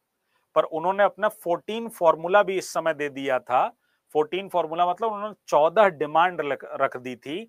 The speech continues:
कि मुस्लिमों के लिए सीटें बढ़ाई जाएं, मुस्लिम जो बहुल इलाके हैं वो ऑटोनॉमी एक्सेप्ट कर ली जाए।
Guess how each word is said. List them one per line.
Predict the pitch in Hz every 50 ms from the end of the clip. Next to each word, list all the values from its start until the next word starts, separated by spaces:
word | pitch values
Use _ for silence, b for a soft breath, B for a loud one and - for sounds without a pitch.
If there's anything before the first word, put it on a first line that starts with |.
| _ _ _ _ _ _
कि | 147
मुस्लिमों | 139 139 143 135 - 147 147 151 156 151
के | 139 147
लिए | 147 151 147
सीटें | - 147 139 131 - 151 147
बढ़ाई | 139 135 127 131 139
जाएं, | 131 143 143 143
मुस्लिम | 139 127 120 - - 135 135 143 139
जो | 135 139
बहुल | 123 127 120 131 151 147
इलाके | 147 139 139 135 123 - 147
हैं | 143 139
वो | 135 135
ऑटोनॉमी | 135 127 120 - 139 139 139 131 131 139 143 139
एक्सेप्ट | 127 - - - 143 - _ _
कर | - 147 139
ली | 139 143 139
जाए। | 127 139 139 147